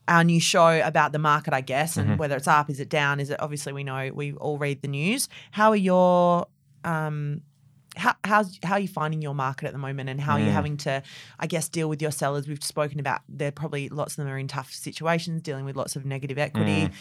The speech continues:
Speaker 1: How have you, how are you dealing with that? And,
Speaker 2: Yep.
Speaker 1: you know, how have you seen it change, I guess, since five years ago?
Speaker 2: I think five years ago, Jess, a lot of people were still having hopes of those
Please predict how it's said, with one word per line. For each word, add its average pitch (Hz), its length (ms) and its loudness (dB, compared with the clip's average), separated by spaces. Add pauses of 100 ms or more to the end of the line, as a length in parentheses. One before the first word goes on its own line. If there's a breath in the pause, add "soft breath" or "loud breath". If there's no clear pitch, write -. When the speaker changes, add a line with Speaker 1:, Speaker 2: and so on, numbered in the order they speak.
(240 loud breath)
Speaker 1:
How 190 180 6
have 180 160 4
you, 165 480 2 (480 soft breath)
how 202 160 4
are 196 80 6
you 180 100 0
dealing 151 340 -2
with 143 140 -4
that? 139 340 4
And, 127 300 -6 (440)
Speaker 2:
Yep. 95 200 -2 (220)
Speaker 1:
you 175 100 -2
know, 143 120 0
how 147 140 2
have 147 100 2
you 147 60 -4
seen 135 220 -4
it - 60 -12
change, 131 360 -6
I 139 60 -4
guess, 131 200 -8
since - 380 -12 (240)
five 127 240 -6
years 135 200 -8
ago? 104 280 -4 (800 loud breath)
Speaker 2:
I 107 120 -8
think 123 180 0
five 104 300 2
years 95 300 0
ago, 90 280 2
Jess, 90 300 -2
a 92 40 -4
lot 95 180 0
of 95 100 -4
people 90 340 -4
were 85 120 -4
still 87 460 -4 (160)
having 87 360 -4
hopes 87 320 -2
of 87 100 -6
those 82 320 -4